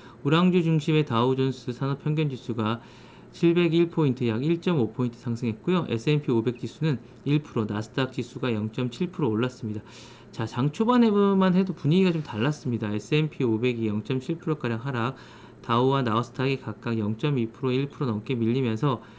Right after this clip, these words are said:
약세를 보였지만, 장 후반에 들어서 강하게 돌아서며 상승을 마감했습니다.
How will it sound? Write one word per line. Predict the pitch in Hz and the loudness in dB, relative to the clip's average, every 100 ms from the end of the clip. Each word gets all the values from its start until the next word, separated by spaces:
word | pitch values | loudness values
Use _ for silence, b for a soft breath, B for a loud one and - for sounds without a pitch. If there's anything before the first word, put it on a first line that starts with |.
| B B - | B B -6
약세를 | 113 - 170 160 165 160 | -6 -2 2 4 4 2
보였지만, | 139 117 123 - 113 104 113 | 0 0 0 -4 -4 -4 -4
장 | 120 113 | -2 -4
후반에 | 117 151 160 147 | -2 0 0 0
들어서 | 120 107 120 117 | -2 -4 -4 -6
강하게 | 110 117 131 | -4 -2 -2
돌아서며 | 127 117 117 120 139 | -2 -4 -2 -4 -4
상승을 | 143 147 151 127 | -6 -4 -2 -2
마감했습니다. | 101 113 113 113 107 104 | -4 -4 -6 -6 -8 -8